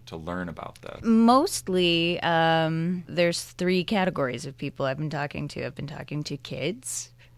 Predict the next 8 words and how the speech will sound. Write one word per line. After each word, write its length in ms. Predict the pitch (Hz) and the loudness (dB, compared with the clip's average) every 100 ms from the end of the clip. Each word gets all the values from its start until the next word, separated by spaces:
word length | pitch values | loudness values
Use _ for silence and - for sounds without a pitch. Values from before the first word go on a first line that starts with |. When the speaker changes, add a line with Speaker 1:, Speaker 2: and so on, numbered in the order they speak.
| - - | -20 -10
Speaker 2:
learner 400 | 156 156 175 196 | -2 0 0 -2
teachers 720 | 190 180 165 - 120 143 - | 0 -2 -2 -4 -4 -6 -6
who 160 | 151 135 | -6 -6
are 120 | 131 | -6
sort 280 | - 143 127 | -8 -6 -4
of 260 | 147 - - | -6 -8 -8
adult 480 | 151 156 147 139 - - | -8 0 2 2 -2 -6
active 640 | 123 - 143 139 127 | -6 -6 -4 -2 -4